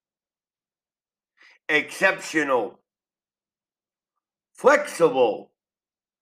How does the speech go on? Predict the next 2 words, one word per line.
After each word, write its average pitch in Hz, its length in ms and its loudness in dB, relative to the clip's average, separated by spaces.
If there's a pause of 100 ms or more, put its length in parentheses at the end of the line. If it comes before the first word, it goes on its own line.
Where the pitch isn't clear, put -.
(920)
Important. 120 960 0 (1800)
Industrious. 170 1300 -2